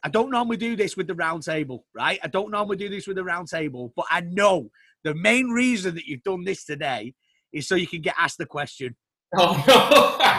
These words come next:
Speaker 2: I told, I told them before this, "Don't ask me this one. This is a stump. This is gonna stump me, this one."
Speaker 1: Well, let's see. Who would win a fight between a great white shark and a saltwater croc, and why?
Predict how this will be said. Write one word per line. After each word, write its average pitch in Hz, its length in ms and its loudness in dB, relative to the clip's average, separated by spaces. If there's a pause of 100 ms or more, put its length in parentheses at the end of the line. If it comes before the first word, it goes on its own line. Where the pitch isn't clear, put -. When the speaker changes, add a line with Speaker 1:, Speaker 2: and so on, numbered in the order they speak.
(120)
Speaker 2:
I - 260 2
told, 247 280 6 (260)
I 180 80 4
told 226 320 2
them 196 180 4
before 185 340 2
this, 151 180 2
"Don't 165 220 0
ask 190 260 0
me 160 120 0
this 151 100 -4
one. 147 100 -4
This 147 200 -2
is 160 60 -4
a 147 180 0
stump. 165 360 -4
This 160 120 -2
is 156 40 -10
gonna 160 180 -2
stump 165 320 -8
me, 147 80 -6
this 131 220 -10
one." 123 180 -14 (460)
Speaker 1:
Well, 165 160 -2
let's - 240 -2
see. 226 300 0 (840)
Who 175 160 2
would 208 140 -4
win 226 180 -2
a 233 80 2
fight 175 460 0 (680)
between 165 600 -4 (360)
a 147 60 -8
great 196 320 2
white 196 240 0
shark 180 480 0
and 175 100 -6
a 156 60 -4
saltwater 165 580 0
croc, 170 460 -2
and 170 300 0
why? 175 600 6